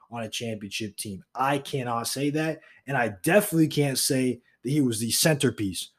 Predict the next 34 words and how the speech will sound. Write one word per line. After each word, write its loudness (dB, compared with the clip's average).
of -10
a -8
championship -8
team. -18
So -6
we'll 6
see 4
how 6
that 4
goes. 6
We'll -2
see 0
what 2
happens 0
with 2
the -2
Brooklyn -4
Nets. -4
Uh, -4
it -6
will 4
be 4
fun -4
and -6
entertaining -4
basketball 2
next -6
year. -2
Hopefully 0
those 0
guys -2
can -14
stay -6
healthy. -4